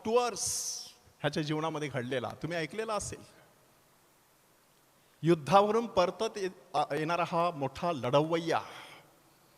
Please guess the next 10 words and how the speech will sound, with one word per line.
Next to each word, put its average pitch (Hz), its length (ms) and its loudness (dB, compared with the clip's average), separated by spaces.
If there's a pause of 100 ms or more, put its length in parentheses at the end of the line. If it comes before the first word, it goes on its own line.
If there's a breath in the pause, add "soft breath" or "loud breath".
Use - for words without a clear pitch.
(160)
हातामधील, 185 580 0 (140)
अ, 139 200 2
तलवार 151 400 0
गरगर 139 420 -2
फिरवत 175 340 0
आहे, 175 340 -2 (600)
युद्धामध्ये 185 640 0
विजयी 147 480 0
झालेला 202 360 -2
आहे 160 340 -4